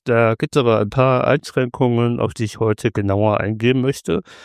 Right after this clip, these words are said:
Aber ich möchte auch mit ein paar Missverständnissen aufräumen, die es häufig gibt und die häufig nicht, ähm, auf empirischer Basis gemacht werden.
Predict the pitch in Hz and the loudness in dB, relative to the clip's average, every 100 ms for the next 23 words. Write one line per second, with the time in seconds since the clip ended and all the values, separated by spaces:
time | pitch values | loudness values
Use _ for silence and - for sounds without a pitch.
0 | - - 123 - 127 120 120 120 123 113 | -20 -20 -8 0 2 2 2 2 2 2
1 | 117 113 107 - 117 104 104 117 - 110 | 0 0 0 2 2 2 2 0 0 -2
2 | - 104 98 107 - 107 101 104 104 113 | 0 -2 -2 -4 -4 -2 0 0 2 2
3 | - 110 104 107 113 - 113 107 - 107 | 2 0 2 2 0 -2 -4 -4 -2 -2
4 | 87 101 - - - - 104 101 - 113 | -2 -4 -2 -4 -2 -2 0 -2 -4 0
5 | 104 101 107 101 113 - 104 - - 110 | 2 2 2 2 0 0 -2 -2 -2 0
6 | 107 104 - 107 110 104 107 101 - 95 | 0 0 2 0 0 -2 -2 0 0 0
7 | 95 98 95 - 95 117 - - 151 151 | 0 0 -2 -4 -6 -8 -2 -2 -2 -8